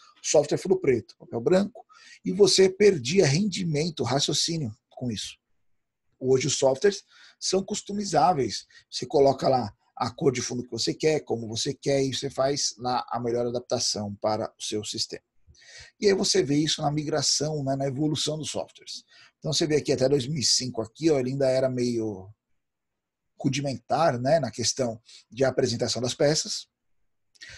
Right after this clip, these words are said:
Dois mil e dez foi um marco muito importante pro software, ele conseguiu trazer uma grande caracterização na parte de prototipagem virtual, onde você via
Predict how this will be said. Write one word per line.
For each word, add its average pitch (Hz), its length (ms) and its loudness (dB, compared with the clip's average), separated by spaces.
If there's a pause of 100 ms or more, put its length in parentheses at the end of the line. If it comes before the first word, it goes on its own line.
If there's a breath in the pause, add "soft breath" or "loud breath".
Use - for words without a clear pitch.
(160 loud breath)
Dois 175 180 8
mil 175 100 -2
e 170 40 -4
dez 151 260 6
foi 139 160 0
um 139 120 -4
marco 131 420 0
muito 131 240 -4
importante 123 500 -2
pro 139 100 -8
software, 151 480 2
ele 131 160 2
conseguiu 135 600 -4
trazer 135 540 -2 (340)
uma 123 140 -4
grande 151 340 2
caracterização 139 1080 0
na 123 140 -6
parte 135 300 2
de 127 80 -2
prototipagem 123 600 -2
virtual, 123 500 -2 (420 soft breath)
onde 131 180 2
você 127 260 4
via 139 360 0